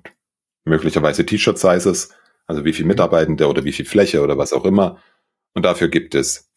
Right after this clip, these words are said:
diese Ausstattung. Bist du größer oder kleiner, kriegst du andere Ausstattung.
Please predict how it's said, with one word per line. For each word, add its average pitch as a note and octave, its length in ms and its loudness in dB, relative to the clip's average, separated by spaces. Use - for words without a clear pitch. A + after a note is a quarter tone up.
diese G2 220 4
Ausstattung. D#2 500 -4
Bist - 160 -6
du - 40 -2
größer F2+ 340 2
oder - 120 0
kleiner, G2 340 0
kriegst - 240 -6
du - 60 4
andere F2 340 2
Ausstattung. - 520 -8